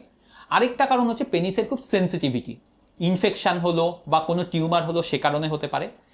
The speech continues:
কাজেই যদি প্রিম্যাচিওর ইজাকুলেশন হয়ে থাকে, কাজেই বলবো আগে ডক্টরের সাথে কথা বলুন, কী কারণে সমস্যা হচ্ছে সেটা দেখা দরকার। সে অনুযায়ী কিছু ট্রিটমেন্ট করা দরকার। খাওয়ার ওষুধ আছে, কিছু মলম বা জেল আছে, কিছু স্পেশাল ধরনের কন্ডোম আছে, সেগুলো সাহায্য করতে পারে।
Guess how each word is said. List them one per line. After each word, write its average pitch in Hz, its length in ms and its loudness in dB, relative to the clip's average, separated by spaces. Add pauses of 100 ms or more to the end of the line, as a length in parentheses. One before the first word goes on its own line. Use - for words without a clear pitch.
(220)
কাজেই 226 240 4
যদি 262 180 2
প্রিম্যাচিওর 254 540 2
ইজাকুলেশন 208 520 0
হয়ে 160 220 2
থাকে, 135 280 -2
কাজেই 151 280 0
বলবো 185 160 2
আগে 180 160 2
ডক্টরের 151 400 0
সাথে 185 280 -4
কথা 151 220 0
বলুন, 247 260 0 (120)
কী 285 160 4
কারণে 180 320 2
সমস্যা 143 380 -2
হচ্ছে 233 140 -4
সেটা 127 260 -2
দেখা 110 240 -6
দরকার। - 300 -16 (640)
সে - 220 4
অনুযায়ী 311 380 4
কিছু 233 240 0
ট্রিটমেন্ট 139 460 0
করা 104 200 -2
দরকার। 101 320 -14
খাওয়ার 160 260 4
ওষুধ 175 240 -2
আছে, 175 280 -6 (560)
কিছু 208 260 2
মলম 175 420 4
বা 190 100 4
জেল 151 300 2
আছে, 160 320 -2 (220)
কিছু 190 180 -4
স্পেশাল 175 400 0
ধরনের 170 320 0
কন্ডোম 151 340 -2
আছে, 151 200 -2
সেগুলো 151 340 0
সাহায্য 151 380 0
করতে 151 260 -6
পারে। 160 220 -8